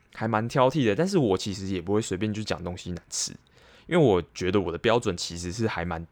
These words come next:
蛮具弹性的，因为我会根据价格、食材，然后分量啊，然后还有美味程度，可能还会包含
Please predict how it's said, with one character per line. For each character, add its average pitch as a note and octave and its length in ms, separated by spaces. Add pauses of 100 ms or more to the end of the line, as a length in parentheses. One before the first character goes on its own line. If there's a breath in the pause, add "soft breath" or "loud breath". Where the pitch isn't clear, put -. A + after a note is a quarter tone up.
蛮 G#2 220
具 A#2+ 140
弹 E2 260
性 F2 220
的， - 160 (140)
因 C3+ 80
为 D3 80
我 F#2+ 180
会 A2 80
根 G2+ 240
据 G2+ 260 (640 loud breath)
价 G2+ 160
格、 - 200 (200)
食 F2+ 340
材， D#2+ 420 (140)
然 E2 160
后 G2 160
分 G2 320
量 F#2 300
啊， E2+ 280
然 F2 160
后 F#2 60
还 F2+ 140
有 F2 180
美 F2 160
味 G2+ 160
程 E2 240
度， F2 240
可 - 160
能 F2 100
还 F2+ 100
会 G#2 60
包 G#2 200
含 F2 200